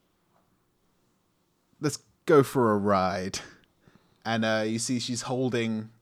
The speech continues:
um, like, a, her hand up to the cable which is fired across, and it's got some sort of, like, widgety gizmo which zooms her along this cable, and, uh, she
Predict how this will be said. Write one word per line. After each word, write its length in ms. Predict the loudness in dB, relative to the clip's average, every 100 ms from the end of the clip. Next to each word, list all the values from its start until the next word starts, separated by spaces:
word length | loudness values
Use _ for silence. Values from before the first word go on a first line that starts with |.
| _ -6
um, 460 | -2 -2 -4 -8 -10
like, 180 | -8
a, 340 | -6 -4 -4 -8 _ _ _ _ _ _ _ _ _
her 160 | -12 -10
hand 300 | -6 -6 -6
up 220 | -8 -10
to 380 | -12 -10 -10 -12 -14 _ _ _ _
the 260 | -10 -8 -10 -14
cable 300 | -10 -8 -8
which 160 | -10 -12
is 60 | -8
fired 200 | -8 -6
across, 320 | -6 -6 -8 -20 -20 -20 -16
and 120 | -12
it's 220 | -12 -12
got 260 | -10 -8 -6
some 140 | -6
sort 140 | -8 -6
of, 60 |
like, 220 | -6 -6 -8
widgety 440 | -8 -8 -10 -12 -8
gizmo 500 | -8 -6 -6 -6 -8 _
which 380 | -16 -14 -14 -16 _ _ -14
zooms 380 | -2 0 0 -2
her 120 | -2
along 280 | -2 -4 -6
this 100 | -8
cable, 380 | -4 -4 -4 -10 _ _ _ _ _ -20 _ -4
and, 220 | -2 0
uh, 280 | 0 0 -2 -8 -20 -20 _
she 520 | -10 -4 -2 -2 -4